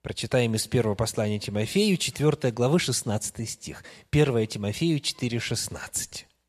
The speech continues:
Четыре шестнадцать. "Вникай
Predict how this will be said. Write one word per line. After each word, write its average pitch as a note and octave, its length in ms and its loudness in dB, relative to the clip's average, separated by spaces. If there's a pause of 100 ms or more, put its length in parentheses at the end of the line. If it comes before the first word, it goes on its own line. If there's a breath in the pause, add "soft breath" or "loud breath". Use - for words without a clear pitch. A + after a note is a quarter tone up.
(460)
Четыре F#2+ 320 -6
шестнадцать. - 720 -12 (880 soft breath)
"Вникай C3 1200 8